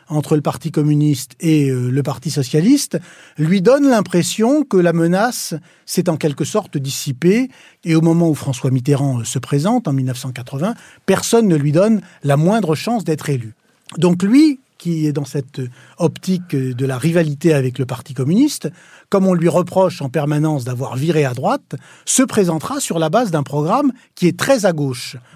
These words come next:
pour en quelque sorte se défaire du reproche qu'on lui fera. Et contre toute attente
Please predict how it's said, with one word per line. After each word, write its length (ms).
pour 100
en 80
quelque 260
sorte 220
se 140
défaire 520
du 140
reproche 460
qu'on 120
lui 140
fera. 380
Et 280
contre 320
toute 200
attente 500